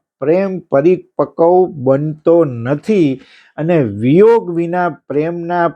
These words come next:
પરિપાકનું રસાસ્વાદન પણ શક્ય બનતું નથી. એક દિવસની અવધિ તો અલ્પ ગણાય, પરંતુ ભગવાન કૃપા કરે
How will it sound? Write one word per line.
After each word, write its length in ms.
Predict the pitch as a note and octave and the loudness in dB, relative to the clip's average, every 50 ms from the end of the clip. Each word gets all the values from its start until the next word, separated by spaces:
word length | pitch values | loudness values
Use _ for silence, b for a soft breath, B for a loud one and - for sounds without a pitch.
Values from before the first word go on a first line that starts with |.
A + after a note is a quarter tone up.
| _ - | _ -2
પરિપાકનું 880 | C#3+ D3+ E3+ F#3 F3 - E3+ E3 D#3+ D#3 - - D#3 D#3 D#3 D#3 D3+ B2 | 0 2 2 2 0 0 0 0 0 0 -2 -6 -6 -4 -2 0 0 2
રસાસ્વાદન 960 | A#2 A#2+ A#2+ - - E3+ F3 D3 - - - C#3+ C#3+ D3+ D3 D3+ D#3 D3+ D3 | 0 0 -2 0 0 0 0 0 -2 -4 -2 0 0 0 0 -2 -4 -4 -6
પણ 240 | - - E3 D#3+ D#3 | -8 -8 -8 -8 -8
શક્ય 500 | - - - B2+ A#2 _ _ - C#3 B2+ | -10 -10 -10 -10 -10 _ _ -6 -4 -4
બનતું 640 | A#2+ A2+ A#2 A2+ A#2 A2+ - - C#3+ D3 C#3+ B2+ G#2+ | -2 -4 -6 -6 -6 -10 -6 -2 -2 -2 -2 -2 -4
નથી. 580 | G2+ G2+ A#2 A#2+ - - - A#2 F#2+ F2 F2+ - _ B B B B B B B B B B B - | -6 -4 -6 -6 -6 -4 -4 -4 -4 -4 -6 -14 _ B B B B B B B B B B B 2
એક 280 | F#3+ B3+ C#4+ C#4 A3 G#3+ | 4 4 4 4 2 0
દિવસની 680 | G3+ A#3 G#3+ G#3 G3+ F#3 G3 - G#3 G3 F#3+ F3+ F3 | 0 2 4 4 4 2 0 -4 -6 -4 -2 0 0
અવધિ 460 | E3 D#3+ E3 D#3+ D3 C3 D#3+ F3 F#3 | 2 2 2 2 0 0 0 0 0
તો 220 | F#3 F#3+ - E3+ C3+ | 0 0 0 0 0
અલ્પ 460 | - C#3 C#3 D3 E3 F3 F3 - G3 | 0 -2 0 2 2 2 0 0 -2
ગણાય, 560 | E3+ D3+ D#3+ D#3 D3+ D3+ D3+ D#3+ F3 G#3+ G#3+ | -2 0 2 2 2 2 2 2 2 2 0
પરંતુ 720 | G3+ - - D#3 D3 D#3+ D#3 D#3 D3+ - D#3 C3 G2 - _ - | 0 0 -2 0 0 0 -2 -2 -2 -2 -2 -2 -2 -6 _ -6
ભગવાન 500 | B2 A#2+ A#2+ D3+ F3+ F#3+ F#3+ F#3+ F#3+ F3 | -4 -2 0 0 2 2 2 0 -2 -4
કૃપા 500 | - _ - D#3 D#3+ D#3 - E3 D3+ D3 | -8 _ -2 0 0 0 2 0 0 0
કરે 680 | B2+ - D3 C#3+ C#3+ E3 G3+ G#3+ G3+ D#3 C3 B2 _ | 0 0 0 2 4 4 4 4 4 4 2 -2 _